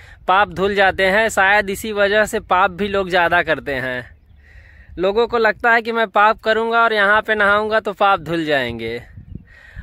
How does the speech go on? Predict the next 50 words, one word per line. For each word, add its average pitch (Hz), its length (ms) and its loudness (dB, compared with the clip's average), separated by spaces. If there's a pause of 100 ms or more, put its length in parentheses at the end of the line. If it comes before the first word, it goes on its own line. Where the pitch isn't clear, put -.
(200)
और 185 300 2
शहरों 202 440 -2
में 233 140 -6
स्विमिंग 214 420 -6
पूल 214 280 -4
के 226 160 -2
लिए 226 540 -2
जो 180 200 -8
प्राइवेट 190 460 -2
स्विमिंग 208 360 -6
पूल 190 260 -4
होते 185 280 0
हैं, 170 380 -4 (880)
जैसे, 190 560 2
अ, 170 160 0
पार्क 180 400 0
वगैरह 165 420 2
के, 175 180 -4
तो 202 200 -4
वहाँ 196 280 0
पे 202 120 -2
हमें 214 200 0
पैसे 190 380 0
देकर 208 300 0
नहाना 196 360 0
पड़ता 180 380 0
है, 180 200 2
वो 208 160 -4
भी 196 140 -4
टाइमिंग 196 480 0
रहता 156 300 2
है। 143 80 2
लेकिन 185 360 -2
यहाँ 202 280 2
पे 190 140 -2
आइए, 202 340 2
आप 208 140 2
फ्री 208 260 -6
में 208 160 -4
जितना 196 340 -2
मन 202 180 -2
करे 202 200 -2
उतना 190 260 -2
तैरिए 190 400 0
और 208 120 0
जितना 170 320 -2
मन 185 160 -4
करे 185 180 -2
उतना 180 300 -4
नहाइए। 131 520 -8